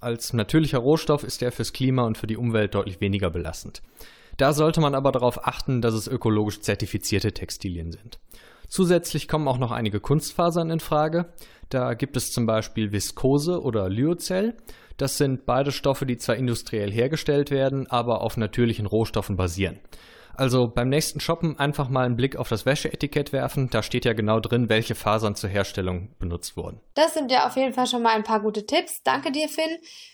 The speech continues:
Speaker 2: So wie sich das anhört, wollen Firmen wohl auch vom Trend zu mehr Klima- und Umweltschutz profitieren. Die Infos zu Klamotten aus Recyclingkunststoff hatte Eldoradio-Reporter Finn Brockerhoff. Genau wie alle anderen Gespräche des Podcasts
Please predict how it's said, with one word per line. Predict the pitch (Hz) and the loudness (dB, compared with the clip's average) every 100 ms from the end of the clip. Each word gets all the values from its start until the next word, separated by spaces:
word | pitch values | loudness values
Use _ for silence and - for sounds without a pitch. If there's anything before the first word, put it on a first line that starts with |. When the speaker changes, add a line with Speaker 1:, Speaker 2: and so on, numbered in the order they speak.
| _ | _
Speaker 2:
So | - 277 | -4 0
wie | 262 | 2
sich | 247 | 2
das | 240 233 | 0 0
anhört, | - 277 302 302 - | 0 2 4 4 4
wollen | 240 233 | 2 2
Firmen | 220 262 285 262 | 0 0 2 4
wohl | 226 220 - | 2 2 2
auch | 254 | 0
vom | 262 269 | 0 -4
Trend | 262 262 269 269 | -2 0 0 0
zu | 247 | 0
mehr | 240 | 0
Klima- | 240 - 277 269 240 | -2 -2 2 4 2
und | - | 0
Umweltschutz | - 254 254 262 254 247 | -2 2 2 0 -6 -6
profitieren. | - 226 220 226 285 311 311 - - - _ _ | -4 -2 -2 -2 0 0 -2 -14 -20 -20 _ _
Die | 262 | -2
Infos | 277 302 285 - | 0 2 0 0
zu | 254 | -4
Klamotten | - 226 262 - 269 | 0 4 4 2 -2
aus | 233 220 | -2 -2
Recyclingkunststoff | 226 - 254 285 311 294 294 - 277 262 | -8 0 0 2 -6 -4 -4 0 0 2
hatte | 233 233 - | 0 -2 2
Eldoradio-Reporter | 240 269 240 240 247 240 226 233 226 233 | 4 4 4 4 4 2 2 2 2 -2
Finn | 220 240 208 | 0 0 0
Brockerhoff. | - 247 240 311 320 320 - - - - - | 2 2 6 6 6 4 -16 -20 -20 -20 0
Genau | 247 247 | 6 6
wie | 240 - | 4 2
alle | 240 240 | 4 6
anderen | 254 285 302 285 | 4 0 -2 -4
Gespräche | 277 - 269 254 | -6 -2 -2 0
des | 262 269 | -2 2
Podcasts | 285 285 - 269 269 - | 0 0 2 2 2 -8